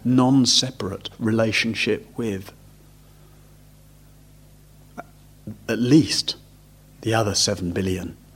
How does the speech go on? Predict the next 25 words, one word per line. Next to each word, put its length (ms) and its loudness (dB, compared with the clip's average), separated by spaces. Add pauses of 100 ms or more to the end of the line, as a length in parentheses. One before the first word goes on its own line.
(320)
of 160 -6
us 180 -6
on 80 -6
the 80 -10
planet, 480 -12 (1900)
plus 480 -4 (560)
all 100 -2
the 80 0
rest 260 -2
of 120 -10
life 260 -14
on 80 -14
this 140 -14
planet, 440 -16 (1160)
plus 500 -6 (1120)
those 460 -2 (960)
yet 260 -2
to 80 -4
be 120 -6
born, 360 -8 (1300)
plus 460 -4 (560)
those 280 0
in 80 -4
other 200 -4
realms, 560 -6